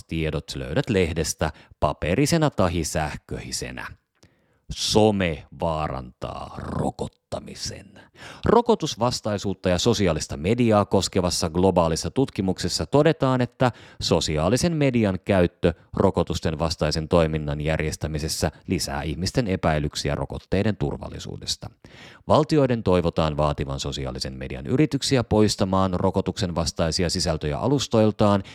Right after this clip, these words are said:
ja diplomatiaa käyttäen vaikuttamaan Venäjään, jotta väärän tiedon levittämiskampanjat saataisiin kampoihin.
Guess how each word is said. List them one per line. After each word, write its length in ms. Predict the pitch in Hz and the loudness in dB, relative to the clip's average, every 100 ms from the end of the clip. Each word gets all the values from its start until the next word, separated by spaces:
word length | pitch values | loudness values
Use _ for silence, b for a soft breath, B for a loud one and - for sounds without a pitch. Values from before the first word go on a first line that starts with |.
| B | B
ja 100 | 143 | 0
diplomatiaa 880 | 196 202 80 71 71 - 73 73 73 | 0 0 0 -2 -4 -6 -4 -4 -4
käyttäen 600 | - 80 80 - 82 82 | 0 0 0 -2 -2 0
vaikuttamaan 760 | 92 90 90 - 90 90 90 98 | 2 2 0 -2 0 2 0 0
Venäjään, 640 | 123 65 - - 78 71 - B - | 0 -2 -10 -12 -12 -14 -16 B -4
jotta 280 | 92 - 80 | -2 -2 -2
väärän 380 | 69 69 98 | -2 -4 -6
tiedon 340 | 110 95 80 76 - | -2 -2 -2 -4 -4
levittämiskampanjat 1040 | 80 73 - 69 69 - 69 - 52 50 - _ - | -4 -4 -6 -10 -10 -10 -12 -10 -12 -14 -18 _ -14
saataisiin 600 | - - - 85 92 71 | -10 -10 -6 -4 -2 -2
kampoihin. 580 | 69 60 - 85 73 | -6 -6 -10 -10 -12